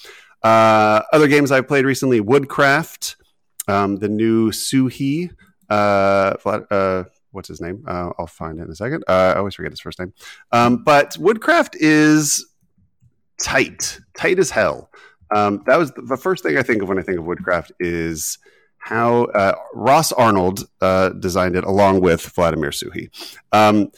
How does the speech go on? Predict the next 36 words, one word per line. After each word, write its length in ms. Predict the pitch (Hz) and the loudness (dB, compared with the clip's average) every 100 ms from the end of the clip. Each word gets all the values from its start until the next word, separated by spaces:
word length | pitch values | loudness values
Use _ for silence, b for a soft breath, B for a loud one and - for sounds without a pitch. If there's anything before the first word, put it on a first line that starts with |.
| B B | B B
from 160 | 95 | -10
Delicious 320 | 87 85 - - | -8 -8 -10 -10
Games. 240 | - - | -12 -4
And 160 | 135 151 | 2 2
it 180 | 170 - | 2 2
is, 640 | 143 139 135 127 120 - - _ _ _ | 4 6 6 4 0 -6 -10 _ _ _
uh, 580 | 107 107 107 107 107 104 - _ _ | 2 4 6 6 6 4 0 _ _
brutally 600 | - 143 190 127 85 73 - | -4 4 6 6 2 -4 -8
tight. 440 | - 82 - - - | -6 -6 -6 -14 -10
It 120 | - 107 | -2 -2
is 120 | 107 | 0
a 60 | |
game 300 | 98 104 104 | 0 2 2
where 460 | 92 90 87 87 87 | 0 0 0 0 -2
you 880 | 82 85 101 104 104 101 101 98 90 _ _ _ | -4 -6 -2 0 2 0 0 0 -4 _ _ _
have 320 | - 101 92 | -6 -2 -2
nothing 600 | 92 104 104 135 139 165 - _ _ - | -2 -2 0 0 0 -2 -8 _ _ -8
and 400 | 98 98 95 - _ | -2 -2 -4 -8 _
f-, 180 | - _ - - | -20 _ -20 -18
score 300 | 131 - 110 | -12 -4 -2
no 160 | 104 107 | 0 0
points. 560 | 120 107 98 - - - | 0 -2 -4 -8 -14 -12
<laughs> 840 | - - 185 - - - - - - | -8 -2 -2 0 -4 -6 -12 -10 -4
And 180 | 113 | -2
then 340 | 98 104 107 107 | 2 4 4 4
you 160 | 110 | 4
look 180 | 110 123 | 4 2
at 60 | 117 | 2
the 80 | 113 | 0
scoreboard 400 | 135 127 107 95 | 2 2 4 2
and 100 | 90 | 0
see 100 | 110 | -2
that 120 | 104 | 0
there's 160 | 95 | -2
a 60 | 90 | -4
place 440 | - 113 104 - | 0 0 2 -2